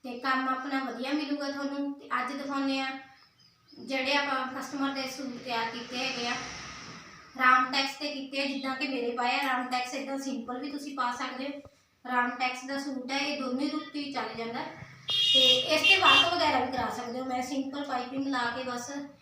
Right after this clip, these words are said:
ਲੈਸ ਲਾ ਕੇ ਦੁਪੱਟਾ ਤਿਆਰ ਕੀਤਾ। ਸਿੰਪਲ ਕੈਜੂਅਲ ਕਿਤੇ ਵੀ ਪਾ ਸਕਦੇ ਹੋ।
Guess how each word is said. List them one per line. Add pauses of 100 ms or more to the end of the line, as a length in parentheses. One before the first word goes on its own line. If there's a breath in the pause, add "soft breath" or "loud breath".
(180 loud breath)
ਲੈਸ
ਲਾ
ਕੇ
ਦੁਪੱਟਾ
ਤਿਆਰ
ਕੀਤਾ। (720)
ਸਿੰਪਲ
ਕੈਜੂਅਲ (1120)
ਕਿਤੇ
ਵੀ
ਪਾ
ਸਕਦੇ
ਹੋ।